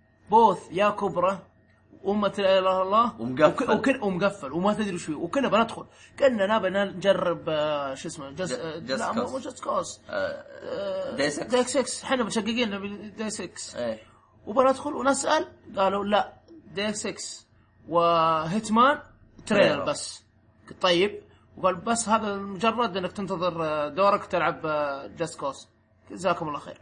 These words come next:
Speaker 1: أنا ماني، ما، ماني محتاج ز-، جاست كوز، ماني متحمس له
Speaker 2: آه،
Speaker 1: بالحيل.
Speaker 2: المشكلة اللعبتين اللي متحمسين لها
Speaker 1: إيه.
Speaker 2: قال لك تريلر.
Speaker 1: يا أخي، إذا تريلر وأنا ماسك سيارة، يا أبوي بفتح الجوال باليوتيوب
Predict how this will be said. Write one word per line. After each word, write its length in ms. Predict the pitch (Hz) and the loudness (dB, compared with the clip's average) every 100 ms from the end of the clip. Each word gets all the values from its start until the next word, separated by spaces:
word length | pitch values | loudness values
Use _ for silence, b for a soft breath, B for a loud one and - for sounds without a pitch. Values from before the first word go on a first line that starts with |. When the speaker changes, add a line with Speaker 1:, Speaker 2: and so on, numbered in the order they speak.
| - | -6
Speaker 1:
أنا 160 | 170 | -2
ماني، 220 | 175 175 165 | -2 -2 0
ما، 260 | 185 170 | 2 2
ماني 200 | 170 180 | 0 -2
محتاج 300 | 165 - 151 | -4 -4 -6
ز-، 240 | 135 151 - B B | -4 -8 -8 B B
جاست 180 | 170 - | -6 -2
كوز، 180 | 214 208 | -2 2
ماني 120 | 226 | 0
متحمس 360 | 214 214 208 147 | 0 -2 -2 0
له 40 | |
Speaker 2:
آه، 40 | 139 | 0
Speaker 1:
بالحيل. 220 | 143 147 | 2 0
Speaker 2:
المشكلة 400 | 202 - 170 160 | 0 -4 0 0
اللعبتين 680 | 165 165 147 160 185 190 | 0 -2 -2 -4 0 0
اللي 180 | 156 147 | 0 -2
متحمسين 640 | 156 - 165 156 190 190 | -6 -6 -4 -4 -6 -6
لها 160 | 190 196 | 0 4
Speaker 1:
إيه. 140 | 196 | 6
Speaker 2:
قال 80 | 156 | 6
لك 240 | 160 156 135 | 2 0 -2
تريلر. 440 | 127 107 101 101 | 0 0 0 -2
Speaker 1:
يا 100 | 175 | 0
أخي، 120 | 214 254 | 2 2
إذا 120 | 277 | 2
تريلر 380 | 262 262 196 175 | 6 6 6 4
وأنا 260 | 185 240 | 4 4
ماسك 280 | 226 233 185 | 4 4 2
سيارة، 220 | - 185 | -2 -2
يا 100 | 233 | 0
أبوي 320 | 277 330 320 311 | -2 0 0 0
بفتح 360 | 302 - 240 | -2 0 0
الجوال 480 | 185 165 151 156 175 | 0 -2 2 2 2
باليوتيوب 600 | 208 170 165 175 233 | 0 -2 -2 -2 -4